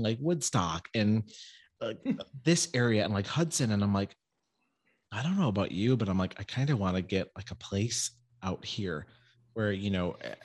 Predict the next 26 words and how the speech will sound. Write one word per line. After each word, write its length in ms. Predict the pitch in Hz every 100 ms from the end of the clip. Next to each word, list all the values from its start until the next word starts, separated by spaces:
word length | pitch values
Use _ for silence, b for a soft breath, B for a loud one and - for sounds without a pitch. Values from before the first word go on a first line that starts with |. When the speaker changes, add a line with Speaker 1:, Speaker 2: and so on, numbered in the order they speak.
| - -
Speaker 1:
in 100 | 110
the 80 | 101
summer 340 | - 110 107 104
we 120 | 101
could 180 | 104 92
live 280 | 95 101
there 180 | 104 85
'cause 160 | 87 92
he 120 | 113
can 180 | 104 104
work 200 | 87 92
from 160 | - 98
wherever." 440 | 90 87 104 104
I'm 100 | 87
like, 200 | 87 87 -
and 340 | 98 92 95 - b b b _
I 40 | 131
don't 140 | 131
know. 160 | 107 117
We, 240 | 113 98 87 67
and, 220 | 113 92
and 140 | 110
so 260 | - 120 113
it's 160 | 95 -
funny, 260 | 156 139
like, 200 | 98 95